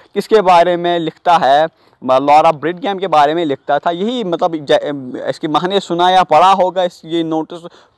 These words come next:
तो इसी वजह से वो कहती है कि जब लॉरा ब्रिडगैम भी deaf and blind थी, तो मेरी बच्ची भी deaf and blind है। ये जब लॉरा ब्रिडगैम ने तालीम हासिल की, तो मेरी बच्ची ये हासिल क्यों नहीं कर सकती है, ठीक है।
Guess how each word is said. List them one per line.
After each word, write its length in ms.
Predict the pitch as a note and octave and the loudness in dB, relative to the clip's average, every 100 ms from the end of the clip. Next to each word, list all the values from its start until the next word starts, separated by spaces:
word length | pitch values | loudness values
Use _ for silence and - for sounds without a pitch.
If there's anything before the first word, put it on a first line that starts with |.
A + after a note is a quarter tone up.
| - | 0
तो 180 | F#3 - | 0 0
इसी 280 | - A3 | -6 -4
वजह 280 | F#3+ E3 D#3+ | 0 2 2
से 160 | - E3 | -2 -8
वो 60 | |
कहती 320 | C#3+ D3 C#3 D#3 | -6 -6 -6 -6
है 60 | |
कि 60 | D#3+ | -4
जब 160 | C3 A#2+ | -4 0
लॉरा 300 | A#2 B2+ C#3 | 2 4 2
ब्रिडगैम 520 | A#2+ B2 C3+ C#3 C#3 | 0 -8 -4 -4 -4
भी 80 | C3 | -6
deaf 200 | B2+ - | -4 -4
and 100 | C3 A#2 | -8 -4
blind 380 | B2 E3+ F#3+ | -2 -2 -4
थी, 260 | - D3+ F3 _ _ | -10 -12 -14 _ _
तो 60 | D3+ | -6
मेरी 280 | D#3 E3 D#3+ | -2 -2 -2
बच्ची 340 | D3 - G3 | -4 -2 -6
भी 160 | G3 F3+ | -4 -6
deaf 300 | D3 D#3+ D#3 | 0 0 2
and 140 | E3 | -2
blind 420 | C3+ C3+ D3+ D#3 | 0 0 -2 -4
है। 40 | E3+ | -8
ये 260 | C#3+ E3+ - _ | -8 -8 -10 _
जब 120 | D#3+ C#3+ | -4 0
लॉरा 320 | C#3+ F#3 G#3+ | 2 4 4
ब्रिडगैम 540 | D3 F#3+ G3 E3+ C#3+ | 2 -2 -2 -2 -2
ने 260 | C#3 D#3+ G3 _ - | -4 -6 -10 _ -4
तालीम 340 | B2+ C3 D#3 D3+ | 0 0 0 -6
हासिल 460 | - B2 C3+ E3+ D#3+ - | -2 -2 -2 -8 -14 -18
की, 200 | D#3+ D#3+ | -18 -14
तो 140 | D3+ | -10
मेरी 360 | C3 B2+ C#3+ D#3 | -10 -8 -8 -8
बच्ची 560 | A#2+ G#2+ - C#3+ F3 - _ - | -8 -8 -6 -6 -6 -10 _ -20
ये 340 | A#2 B2 C3 | -10 -4 -2
हासिल 640 | C3+ - G#2 G#2 - C#3+ D3+ _ - | -2 0 2 0 -4 -10 -12 _ -6
क्यों 220 | A3 G3 | -2 -2
नहीं 300 | C#3 B2+ B2 - | -4 -8 -12 -8
कर 140 | G#2+ | -8
सकती 500 | - - - _ A#2+ | -8 -10 -12 _ -8
है, 220 | A#2+ G#2+ - - _ - | 0 0 -2 -14 _ -6
ठीक 200 | A3 | -2
है। 120 | F#3 | 2